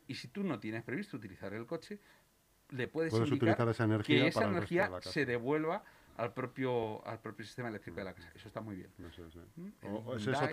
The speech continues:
Speaker 1: Hyundai
Speaker 2: gran invento,
Speaker 1: Ioniq,
Speaker 2: José.
Speaker 1: por ejemplo, lo, creo que lo tiene, eh, es uno de los coches eléctricos recientemente presentados, creo que lo tiene directamente. O sea, que, que
Speaker 2: Ese
Speaker 1: es,
Speaker 2: es
Speaker 1: es
Speaker 2: otro
Speaker 1: algo, va a
Speaker 2: gran
Speaker 1: ser algo muy
Speaker 2: invento.
Speaker 1: interesante. Total, que vamos a tener que cambiar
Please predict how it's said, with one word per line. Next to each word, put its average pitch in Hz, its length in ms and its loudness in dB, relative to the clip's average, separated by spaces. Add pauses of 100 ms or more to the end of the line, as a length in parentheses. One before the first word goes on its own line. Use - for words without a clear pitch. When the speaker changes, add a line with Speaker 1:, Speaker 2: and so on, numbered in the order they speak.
Speaker 1:
Hyundai 127 80 4
Speaker 2:
gran 131 160 6
invento, 117 360 2
Speaker 1:
Ioniq, 180 260 0
Speaker 2:
José. - 40 -16
Speaker 1:
por 170 100 -2
ejemplo, 233 300 -4
lo, 113 320 -2
creo 139 140 -2
que 139 80 -2
lo 120 80 -2
tiene, 110 560 -4
eh, 101 220 -10 (120)
es 110 220 -10
uno 110 360 -8
de 104 60 -8
los 107 160 -8
coches 120 320 -12
eléctricos 117 420 -10 (260)
recientemente 120 440 -8
presentados, 139 460 -6
creo 123 120 -6
que 120 80 -8
lo 101 120 -6
tiene 95 260 -10
directamente. 98 640 -8 (480)
O - 20 -20
sea, 147 180 -16
que, 101 120 -12
que - 160 -14
Speaker 2:
Ese - 260 -12
Speaker 1:
es, 110 80 -6
Speaker 2:
es - 0 -
Speaker 1:
es 110 140 0
Speaker 2:
otro 113 160 2
Speaker 1:
algo, - 80 0
va 101 60 -4
a - 20 -2
Speaker 2:
gran 98 100 0
Speaker 1:
ser 160 140 4
algo 170 160 4
muy 170 100 4
Speaker 2:
invento. 143 120 0
Speaker 1:
interesante. 101 440 -4 (600)
Total, 143 320 4 (2000)
que 147 100 2
vamos 151 220 2
a 160 40 -10
tener 143 200 2
que 139 80 -8
cambiar 131 360 -4